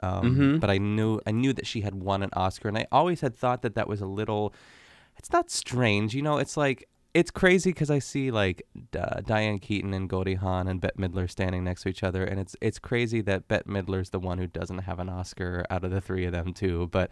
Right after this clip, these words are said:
Speaker 2: Oh, yeah.
Speaker 1: but it's
Speaker 2: Huh.
Speaker 1: not, it's not to say that, um, because she is such a, a cornerstone in,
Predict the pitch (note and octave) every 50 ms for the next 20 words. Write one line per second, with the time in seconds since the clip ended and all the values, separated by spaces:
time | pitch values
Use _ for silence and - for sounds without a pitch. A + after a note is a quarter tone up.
0 | - - C3+ D3+ D#3+ E3 E3+ E3 D3+ D3 C3 A#2+ D3+ E3+ F#3 G#3 A3 E3+ G2+ D#2
1 | - G3 G#3 - - G3 G3 A#3 G#3 G#3 G3+ F3 F#3 - G3 G#3+ A#3+ B3+ - B3
2 | - - - F3+ F3+ F#3 F#3+ F#3+ D#3 D#3 C#3 - - - A2 G#2 G2 G2 F#2+ F#2+
3 | F#2+ F#2+ - - D#3 - - D#3 - - - C#3+ - D3 D#3 C#3+ - - D3+ C#3
4 | - C#3 B2 G#2+ G2 F#2+ F#2 F#2 - _ _ _ _ _ _ _ _ _ _ -
5 | - - - _ _ _ _ _ _ - A#2 - - - E3 D#3+ D#3+ D3+ - -
6 | - C#3 C3 B2 B2 A#2+ A#2+ A#2+ - - A2 G#2 G2+ G2 G2 F#2+ F#2+ F#2+ F#2+ F#2
7 | -